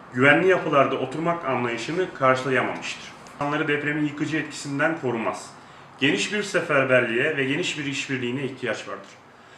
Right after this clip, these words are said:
Profesyonel mühendislik yaşamının düzenleyicisi olması gereken odamız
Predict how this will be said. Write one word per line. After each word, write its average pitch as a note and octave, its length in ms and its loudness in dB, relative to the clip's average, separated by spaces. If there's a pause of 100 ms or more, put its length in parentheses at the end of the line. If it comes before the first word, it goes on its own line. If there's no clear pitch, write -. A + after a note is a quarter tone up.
(240)
Profesyonel F#3 540 4
mühendislik G3+ 520 2
yaşamının F#3+ 480 0
düzenleyicisi D#3+ 640 0
olması E3 380 0
gereken B2+ 480 0
odamız C3+ 520 0